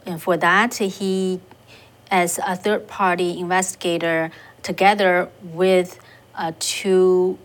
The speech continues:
human rights lawyers, uh, one of them is, um, uh, in Canada, one of them is, uh, David Mattis, the other is a former Canadian Parliament member,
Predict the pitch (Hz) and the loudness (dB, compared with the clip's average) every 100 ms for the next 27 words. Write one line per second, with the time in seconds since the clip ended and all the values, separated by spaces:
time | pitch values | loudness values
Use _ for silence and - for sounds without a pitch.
0 | - - - 226 226 214 214 226 214 208 | -20 -14 -4 -2 2 0 0 0 2 2
1 | 196 190 185 185 - 180 170 175 180 180 | 4 2 2 0 -4 -4 -2 -2 -2 -4
2 | 175 180 170 170 170 180 165 160 165 160 | -6 -6 -6 -6 -8 -8 -8 -6 -4 -4
3 | 165 170 - - 196 202 185 - 233 196 | -6 -12 -16 -10 -6 -4 -4 -2 0 0
4 | 165 151 156 175 165 165 165 160 156 156 | 2 0 0 -6 -6 -6 -6 -8 -8 -10
5 | 160 156 156 160 156 160 165 170 - 175 | -10 -12 -10 -10 -12 -8 -8 -8 -8 -6
6 | 175 190 226 - - - 175 170 190 185 | -4 -4 -4 -6 -14 -12 -2 0 2 2
7 | 180 170 170 - 226 226 202 185 180 - | 2 -2 -8 -4 0 2 2 2 0 -6
8 | - - _ - 190 175 185 185 175 170 | -20 -20 _ -10 -6 -2 -2 0 0 -2
9 | 170 170 - - _ _ _ _ _ - | -4 -8 -14 -20 _ _ _ _ _ -6
10 | 196 202 190 165 151 147 151 165 180 | 0 0 0 -2 -2 -4 0 0 0